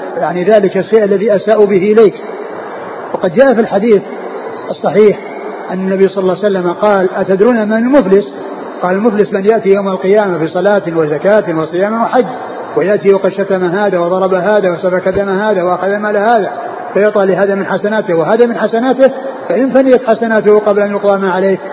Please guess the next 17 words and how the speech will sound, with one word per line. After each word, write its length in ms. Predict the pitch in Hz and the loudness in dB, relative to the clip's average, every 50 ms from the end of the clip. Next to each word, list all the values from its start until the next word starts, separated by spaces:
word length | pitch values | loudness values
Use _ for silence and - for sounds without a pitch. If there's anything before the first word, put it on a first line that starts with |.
| - - - | -12 0 2
أخذ 300 | 233 233 - 208 202 208 | 2 4 4 4 2 2
من 100 | 202 196 | 0 -2
سيئاتهم 640 | - 190 190 202 202 202 220 214 220 220 240 240 208 | -2 0 0 2 2 2 2 2 2 2 2 2 0
فطرح 340 | 196 202 214 190 208 180 151 | 0 0 2 2 0 2 0
عليه 200 | 190 208 247 240 | 2 4 4 4
ثم 180 | 214 254 262 | 4 2 0
طرح 220 | 254 262 240 226 196 | 0 2 2 2 2
في 60 | 233 | 2
النار." 320 | 240 240 247 262 226 160 - - - - - - - - - - - - - - - - - - - - - | 2 2 2 0 0 -2 -4 -8 -10 -10 -10 -10 -12 -12 -12 -12 -12 -12 -12 -12 -12 -12 -12 -12 -12 -2 0
وعلى 240 | 180 175 190 196 202 | 2 2 4 2 2
هذا 360 | 190 214 269 269 254 226 214 | 2 4 2 4 4 4 2
فإن 500 | 185 202 226 233 220 208 202 190 196 208 208 - - - - - - - - - - - - - - - - - - - - 147 | 2 0 -2 -2 -2 0 0 0 0 -2 -4 -8 -12 -12 -12 -12 -12 -12 -12 -12 -12 -12 -14 -14 -14 -14 -14 -14 -14 -10 -6 -4
ال-، 160 | 165 165 165 | -2 0 0
ال-، 640 | 180 190 185 175 170 165 180 170 175 170 165 165 160 - - - - - - 185 | 0 -2 -2 -2 -2 -2 -2 -2 -4 -6 -6 -6 -8 -10 -14 -12 -12 -8 -4 0
الاقتصاص 640 | 180 202 202 - 208 202 - - 240 254 240 - 190 | 0 0 0 2 0 0 2 4 4 4 4 2 0
بين 200 | 196 202 196 185 | 0 0 2 0
الناس 580 | 185 180 185 202 202 190 185 185 180 - - | 0 0 0 0 2 2 2 0 -2 -4 -14